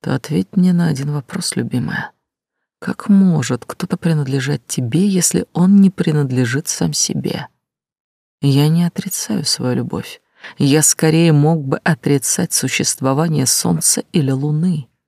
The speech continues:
Поверь, малыш, мне не легче отказаться от крови, чем от тебя". Но запомни, можно приручить зверя,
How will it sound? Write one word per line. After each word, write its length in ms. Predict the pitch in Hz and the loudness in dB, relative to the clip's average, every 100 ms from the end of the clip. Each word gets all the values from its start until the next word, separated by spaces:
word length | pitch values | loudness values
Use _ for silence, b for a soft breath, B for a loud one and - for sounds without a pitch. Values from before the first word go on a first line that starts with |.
| _ _ - | _ _ -8
Поверь, 380 | 147 139 196 | -6 -4 -4
малыш, 480 | 175 - - - - B B 147 | -2 -4 -4 -4 -6 B B 2
мне 240 | 156 151 | 4 6
не 180 | 147 151 | 6 6
легче 540 | 170 190 - - - - | 4 2 -2 -6 -6 -6
отказаться 760 | 135 - 123 120 - - - - | -6 -4 -4 -2 -2 -2 -2 -6
от 180 | 139 | -6
крови, 400 | - 135 131 127 | -4 -2 0 0
чем 200 | 139 - - | -4 -6 -6
от 120 | - | -6
тебя". 440 | - - - - - _ _ _ _ - | -6 -4 -4 -6 -10 _ _ _ _ -4
Но 100 | - | -2
запомни, 560 | 127 - 123 - - - B B - | -4 -4 -4 -4 -4 -10 B B 2
можно 440 | 156 151 131 139 | 4 4 4 2
приручить 640 | 139 - 131 127 - - 120 | 0 0 0 0 -2 -4 -4
зверя, 480 | 120 131 147 - | -2 0 0 -2